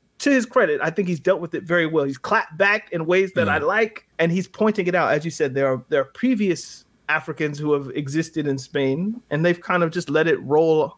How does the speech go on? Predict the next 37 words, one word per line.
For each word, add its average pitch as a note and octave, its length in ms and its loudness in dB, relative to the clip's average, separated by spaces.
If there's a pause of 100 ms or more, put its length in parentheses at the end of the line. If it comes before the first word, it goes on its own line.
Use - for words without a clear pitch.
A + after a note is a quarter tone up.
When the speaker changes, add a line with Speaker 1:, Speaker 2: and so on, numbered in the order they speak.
Speaker 1:
like D3 200 0
water D#3+ 240 2
off D3+ 180 -2
a D3 80 0
duck's C#3+ 240 -4
back, C#3 320 -4
as C3+ 80 0
Speaker 2:
Yeah. G#2 80 4
Speaker 1:
they B2+ 120 0
say. B2 280 -8 (300)
Speaker 2:
Actually, - 180 2
actually, - 200 2
no, F3+ 80 4
Speaker 1:
And, F3+ 80 4
Speaker 2:
but D3+ 100 4
we D#3+ 80 2
know, G#3 140 4
Speaker 1:
yeah. D#3 100 4
Speaker 2:
we F#3+ 80 4
know G3 60 6
what F3 100 6
I've C3+ 80 4
always C3+ 160 6
said. B2 160 2
So, - 180 -6
like, G#2 300 2
and A#2+ 80 2
I A2 40 4
think C#3 220 0
you C3 140 4
would B2+ 100 4
actually A2+ 240 2
be G2+ 140 0
good G#2+ 200 -2 (120)
to G2+ 260 -2 (400)
answer A2 240 0
this. F#2+ 140 2